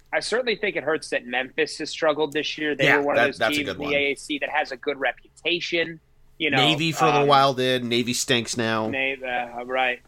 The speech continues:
Speaker 1: right. Um, so that, yeah, that's kind of a bummer in, in a way. But, uh, but again, I still think the avenue, unlike previous years, I, I think they're
Speaker 2: It's there.
Speaker 1: being six is important because they're, you're right, they don't need to climb that far, and they'll be there.
Speaker 2: They'll
Speaker 1: Right,
Speaker 2: naturally
Speaker 1: exactly.
Speaker 2: progress up.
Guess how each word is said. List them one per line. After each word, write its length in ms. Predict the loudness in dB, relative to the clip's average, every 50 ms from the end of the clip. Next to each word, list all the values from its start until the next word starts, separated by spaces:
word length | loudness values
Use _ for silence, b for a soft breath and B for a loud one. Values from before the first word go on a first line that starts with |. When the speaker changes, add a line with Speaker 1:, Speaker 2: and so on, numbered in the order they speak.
| _ -8
Speaker 1:
right. 320 | -4 -2 -2 -2 -2 -4 _ _ _ _ -8
Um, 480 | -6 -4 -4 -2 -4 -4 -6 -10 -18 -20 -20 _ _ -20 -20 -20 -16
so 140 | -6 0
that, 120 | 0 0 0 -2 -2
yeah, 120 | 0 2
that's 220 | 4 4 2 2 -4
kind 240 | -4 0 0 0
of 80 | 0 0
a 60 | -2 -4
bummer 420 | -2 -2 -2 0 0 -2 -2 -2
in, 100 | -4 -6
in 160 | -8 -10 -8 -6
a 60 | -2
way. 280 | 2 2 2 2 2
But, 320 | 0 -4 -4 -2 -2 -2 -2
uh, 240 | -2 -2 -2 -4 -6 _ _ _ _ _ _ _
but 140 | 0 2 2
again, 220 | 2 2 0 0
I 80 | 0 -2
still 200 | -6 -8 -12 -10
think 180 | -10 -10 -14 -12
the 140 | -12 -4
avenue, 340 | -2 0 0 0 -2 -6 -12 -12 -16 -18 -10 -8
unlike 300 | -6 -2 -2 -4 -4 -4
previous 440 | -8 -8 -6 -6 -6 -8 -8 -4
years, 320 | -2 -2 0 0 -2 -4 -6 -6
I, 80 | -6 -4 -2 -4
I 40 | -6
think 300 | -4 -4 -6 -6 -6 -4
they're 100 | -2 0 2
Speaker 2:
It's 160 | 2 0 2
there. 200 | 2 2 4 4
Speaker 1:
being 140 | 4 2 0
six 360 | -2 -2 -4 -4 -4 -4 -4
is 140 | -4 -2 -4
important 440 | -6 -4 0 2 2 2 0 -4
because 300 | -8 -8 -6 -6 -8 -2
they're, 180 | 0 0 0 0 0
you're 100 | -4 -2
right, 240 | 2 2 2 2 0
they 100 | 0 0
don't 200 | 0 0 0 -2
need 260 | -4 -4 -4 -2 -4
to 60 | -4
climb 380 | -6 -4 -4 -2 -2 -2 -2 -4
that 160 | -4 -4 -6 _ -8
far, 280 | -8 -6 -6 -8 -10 _ _ _ _ _ -2
and 140 | -2 0 2
they'll 100 | 2 2
be 180 | 4 2 0 0
there. 240 | 0 -2 -6 -8 -14 _ _
Speaker 2:
They'll 220 | 4 8 8 8 8
Speaker 1:
Right, 80 | 6
Speaker 2:
naturally 560 | 6 8 8 8 6 6 4 4 6 6 6 4
Speaker 1:
exactly. 220 | 4 4 4 4
Speaker 2:
progress 360 | 4 6 6 6 6 4 4
up. 300 | 2 2 2 0 -4 -12